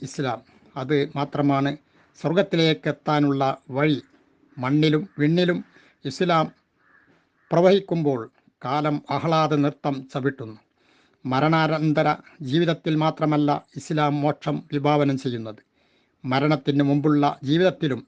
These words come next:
ഇസ്ലാം മുക്തി നേടി കൊടുക്കുന്നു. അറബ്യൻ മരുഭൂമിയിൽ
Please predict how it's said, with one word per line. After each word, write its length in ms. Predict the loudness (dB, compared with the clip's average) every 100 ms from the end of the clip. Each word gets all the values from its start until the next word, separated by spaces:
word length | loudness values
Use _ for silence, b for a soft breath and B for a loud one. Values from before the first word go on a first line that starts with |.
| -14
ഇസ്ലാം 440 | -8 -2 -2 -2
മുക്തി 340 | -6 -12 -6 -2
നേടി 360 | 0 0 -2
കൊടുക്കുന്നു. 460 | -6 -10 -12 -14 -18 _ b b b b b
അറബ്യൻ 460 | 0 2 4 0 0
മരുഭൂമിയിൽ 680 | 0 2 2 2 2 0